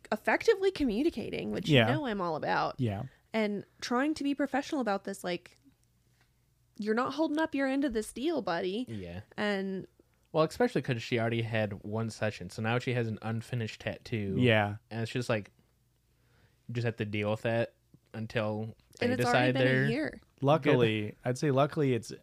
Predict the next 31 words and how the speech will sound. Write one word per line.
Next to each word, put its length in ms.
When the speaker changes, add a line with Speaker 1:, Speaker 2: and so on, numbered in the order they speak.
Speaker 2:
at 200
least 360
part 260
of 100
a 60
sleeve. 560
Speaker 3:
Yeah. 120
Speaker 2:
So 160
hopefully 300
it 100
kind 320
of, 100
like, 200
doesn't 240
look 140
that 240
bad 260
by 160
itself 420
on 140
there. 240
But 200
Speaker 3:
Yeah. 180
Speaker 2:
Erica, 220
would 140
you 80
get 200
communication 800
in 80
Old 240
English 480